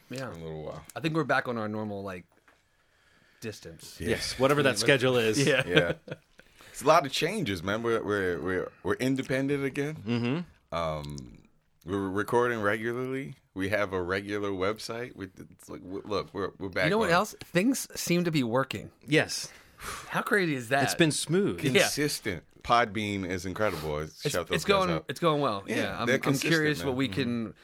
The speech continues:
Speaker 1: you know, when we kinda get into the new year, hopefully we can kinda explore, like
Speaker 2: Yeah.
Speaker 1: John was talking about.
Speaker 2: Yeah.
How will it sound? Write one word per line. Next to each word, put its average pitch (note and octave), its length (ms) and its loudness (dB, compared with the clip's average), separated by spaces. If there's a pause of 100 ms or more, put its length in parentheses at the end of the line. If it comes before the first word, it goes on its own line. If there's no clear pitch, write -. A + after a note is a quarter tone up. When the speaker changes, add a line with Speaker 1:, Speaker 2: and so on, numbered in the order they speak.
(340)
Speaker 1:
you C#3 80 -2
know, G2 200 -6 (120)
when C#3+ 160 0
we C#3 80 0
kinda D3+ 260 2
get C#3 200 0
into C#3 140 2
the A#2+ 100 -2
new B2 140 0
year, A#2 380 0
hopefully A2 320 -4
we A2 100 0
can G#2+ 140 -4
kinda G#2+ 240 -2
explore, G#2 320 -6
like A2+ 100 0
Speaker 2:
Yeah. G3 60 -6
Speaker 1:
John A2 180 0
was A2 100 -6
talking G#2 280 -2
about. G2+ 240 0
Speaker 2:
Yeah. D#2 140 -8